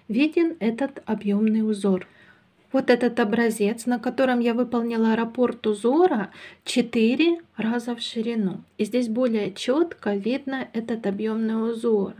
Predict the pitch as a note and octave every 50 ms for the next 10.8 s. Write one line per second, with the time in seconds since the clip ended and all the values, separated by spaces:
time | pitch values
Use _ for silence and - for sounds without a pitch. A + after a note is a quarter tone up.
0 | - _ - G3+ G3 G3 G3 - - G#3 G#3+ G#3+ G3+ G3+ F#3+ G3 G#3+ A3+ A3 G#3
1 | G3 G3 G3 F#3+ G3 G3+ G3 G3 - F#3+ F#3+ - F3+ F3 F#3 F#3+ F#3 F3+ F#3 F3+
2 | E3+ F#3 F#3+ G#3+ C4+ E4 F#4 - _ _ _ - - - - - _ _ _ _
3 | _ _ - A3 A3 A#3+ A#3 A3+ A3+ - A#3 G#3+ G3+ - - _ _ _ _ _
4 | _ _ _ - G#3+ G3+ F#3+ F#3+ - - _ _ _ _ - A3 A#3+ A#3 A#3 A3+
5 | A3 A3 A3 A3+ - A#3 A3+ A3+ A3+ A3 A3 - - G#3 G3+ G#3+ G#3 G3+ - -
6 | G#3 G#3 - - A3+ B3 A#3 G#3 A3+ A3 G#3+ G#3 G#3 G#3 F#3+ F#3 F#3 - - -
7 | F3 D#3+ F#3 - - _ - G3+ A3+ D4 F4 F4 D#4 B3+ C4 C4 C4 C4 C4+ C4
8 | - - - - A3+ A3 G#3+ A#3+ B3+ B3 A#3+ A#3+ - _ - F#3 F3+ F3+ F#3+ G3
9 | F#3+ F3+ E3+ - - - - F#3 - - - F#3 F#3 - - G#3 G#3+ B3 C#4 B3+
10 | C4 C4 B3 B3 A#3+ B3 A#3+ A#3+ A#3+ - - - A3 G#3+ G#3